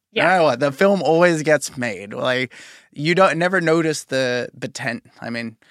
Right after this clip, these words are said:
Speaker 1: maybe filmmakers will notice the shot that didn't, <laughs>
Speaker 2: <laughs>
Speaker 1: di-, didn't make it to camera, but normal viewers never see that. So it, it's not
Speaker 2: Mm-hmm.
Speaker 1: worth, uh,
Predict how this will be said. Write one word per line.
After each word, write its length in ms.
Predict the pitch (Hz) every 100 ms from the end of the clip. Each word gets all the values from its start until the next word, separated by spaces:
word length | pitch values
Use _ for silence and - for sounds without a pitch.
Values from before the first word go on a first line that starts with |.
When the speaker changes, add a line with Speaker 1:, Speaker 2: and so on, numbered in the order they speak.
| _ _
Speaker 1:
maybe 280 | - 120 113
filmmakers 680 | - 120 107 110 113 101 -
will 80 | 107
notice 340 | 107 113 113
the 120 | - 110
shot 260 | - 117
that 100 | 123 110
didn't, 360 | 120 - -
<laughs> 20 | -
Speaker 2:
<laughs> 400 | 233 - 202 -
Speaker 1:
di-, 180 | -
didn't 340 | 160 151 156 143
make 220 | 143 139
it 80 | 120
to 80 | 120
camera, 460 | 143 139 123 120
but 320 | 120 131 131 123 - - _ _ -
normal 380 | 147 190 214 160
viewers 580 | 151 170 139 135 127
never 440 | 127 127 143 147 139
see 380 | - - 127 117
that. 340 | 98 - -
So 200 | - 131
it, 120 | 131 120
it's 220 | 143 220
not 180 | 196 180
Speaker 2:
Mm-hmm. 80 | 110
Speaker 1:
worth, 360 | 123 123 131 - - - _ _ _ _
uh, 680 | - 110 110 107 110 110 117